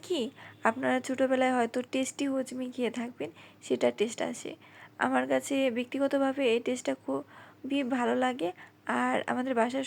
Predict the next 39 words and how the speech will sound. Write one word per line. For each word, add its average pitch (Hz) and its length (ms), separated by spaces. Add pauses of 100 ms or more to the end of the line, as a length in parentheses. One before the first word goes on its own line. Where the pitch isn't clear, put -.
সবাই 262 280 (200)
এই 262 120
শরবতটা 254 360 (140)
ভীষণই 262 440
পছন্দ 247 300 (160)
করে। 254 180 (320)
আর 247 140
এই 254 120
শরবতটা 247 400 (100)
ছোটো 262 260
বড়ো 262 140 (120)
সবাই 240 220 (100)
খেতে 254 200 (100)
পারবে। 247 280 (420)
আর 254 160
এখানে 254 320
একটা 277 200 (580)
জিনিস 262 280
করেছি, 262 260 (100)
আমি 262 120 (100)
চিনি 247 240
অ্যাড 220 120 (100)
করিনি। 269 280 (280)
চিনিটা 247 380
আপনারা 247 300
আপনাদের 262 380
পছন্দ 247 300 (120)
মতো 262 220
অ্যাড 254 140 (100)
করবেন। 254 300 (500)
অনেকে 254 280
হয়তো 277 280
চিনি 262 180 (100)
খান 240 180 (100)
না, 254 60 (120)
এ - 80
কারণে 247 300
আমি 262 180
দিইনি। 269 280